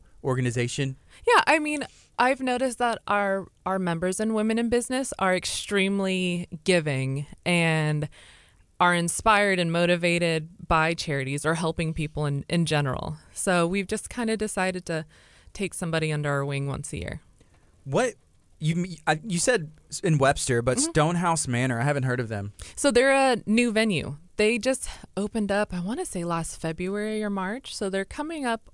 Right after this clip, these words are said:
Speaker 2: on a year. So they're a brand new event venue. So
Speaker 1: Okay.
Speaker 2: it used to be, it's on Highway three. It used to be an old, like, murder mystery dinner thing, and then before that it was another restaurant, but it's right across the street from McWhorter.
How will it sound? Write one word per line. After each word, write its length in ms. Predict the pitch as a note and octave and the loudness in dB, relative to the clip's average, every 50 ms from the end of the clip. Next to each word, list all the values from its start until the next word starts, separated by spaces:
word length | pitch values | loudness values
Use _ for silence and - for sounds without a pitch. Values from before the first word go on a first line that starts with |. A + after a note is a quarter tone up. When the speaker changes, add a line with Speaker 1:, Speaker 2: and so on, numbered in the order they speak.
| - - | -6 -4
Speaker 2:
on 160 | G3+ G3 F#3+ | -2 -2 -2
a 40 | F3+ | -2
year. 600 | E3+ F3 F3+ F#3 F3 E3 D3+ C3+ C3 C3 C#3 - - - - - - - - - | -4 -2 -2 0 2 2 2 2 0 -2 -4 -6 -10 -18 -20 -20 -20 -20 -10 -2
So 160 | - G#3+ G#3+ | 0 2 2
they're 180 | G#3+ G#3+ G#3+ | 4 4 2
a 40 | G#3 F#3+ | 2 2
brand 420 | - G3 F#3 F#3 G3 G3+ G3+ G3 | 2 0 0 2 2 0 0 0
new 520 | F#3+ F3+ F3+ F3+ F3 F3 E3+ E3+ E3+ E3 - - | -2 -2 -2 -2 -2 -2 -2 -2 -4 -4 -4 -4
event 240 | F3 F3+ F3 D#3+ | -2 -2 -2 -2
venue. 300 | E3 D#3 C#3 C#3 - - - _ _ _ _ _ - | -2 -4 -4 -4 -6 -8 -10 _ _ _ _ _ -2
So 80 | D3+ F3 | 0 2
Speaker 1:
Okay. 220 | G3+ F3+ - A3 | 4 6 6 4
Speaker 2:
it 60 | A#3 | 4
used 320 | G3 A#3 B3 C4 - - - | 2 0 -2 -2 -2 -4 -6
to 80 | D#4 | -6
be, 260 | A#3 - A#3+ A#3 A3 - - | -4 -4 -4 -4 -4 -6 -4
it's 80 | - | -2
on 100 | A#3 A3 | 0 0
Highway 460 | A3 - - A3+ A#3 B3 C#4 C#4 C#4 C4 | 0 0 -2 -2 0 0 0 -2 -4 -4
three. 580 | - - - G3 F#3 E3 D3+ C#3+ C#3+ D#3 E3 - - - - - - - - - | -6 -6 -6 -4 -4 -2 -4 -4 -6 -8 -10 -14 -18 -20 -20 -20 -20 -20 -12 -6
It 120 | - - | -4 -2
used 240 | G3 A#3 A#3+ - - - | -2 -2 -2 -2 -4 -6
to 40 | G#3 | -4
be 80 | A3+ A3 | -2 0
an 100 | G3 F#3 | 2 2
old, 200 | F3+ F3+ F3+ E3 | 2 2 2 2
like, 220 | E3+ D#3 - - | 0 -2 -2 -2
murder 240 | D#3 D#3+ D#3 C#3+ D3+ | -2 0 0 0 0
mystery 460 | F#3+ A#3+ C#4+ - - - B3+ B3+ B3 | 0 0 0 -2 -2 -4 -4 -4 -2
dinner 280 | A#3 A#3+ A#3+ A#3+ A#3+ B3 | -2 -4 -2 -2 -4 -4
thing, 400 | - - A#3 A3+ A3+ A3+ A3 G#3+ | -4 -4 -2 0 0 0 0 0
and 120 | F#3+ E3 | -2 -2
then 80 | D3+ C#3+ | -2 -4
before 440 | C#3 C#3+ - - - A3 A3 A3 G#3+ | -6 -8 -8 -6 -4 -2 0 0 0
that 200 | G#3+ G#3+ G#3+ G3+ | 0 -2 -2 -2
it 100 | - G3 | -2 -2
was 160 | G#3 G3+ G3+ | -4 -4 -2
another 320 | G3 G3 F#3+ F#3 F#3+ F#3+ | -2 -2 -2 -2 -2 -2
restaurant, 720 | F#3 F3+ F#3 - - - - G#3 G3 F#3+ F#3 F#3 - - - | -2 -2 -4 -4 -6 -6 -2 0 0 0 0 0 -2 -2 2
but 140 | - F#3+ F#3 | 2 2 2
it's 220 | F#3 F3+ - - | 2 -2 -2 -2
right 120 | A3 A3 G#3+ | -2 -2 -2
across 220 | - G#3+ G#3 - | -2 -4 -4 -4
the 60 | F#3+ | -4
street 180 | - - C3+ - | -6 -6 -8 -6
from 160 | - E3+ D3+ | -4 -4 -4
McWhorter. 460 | C#3+ - - C#3+ C#3 - - - D#3+ | -4 -4 -2 -4 -2 -2 -4 -8 -10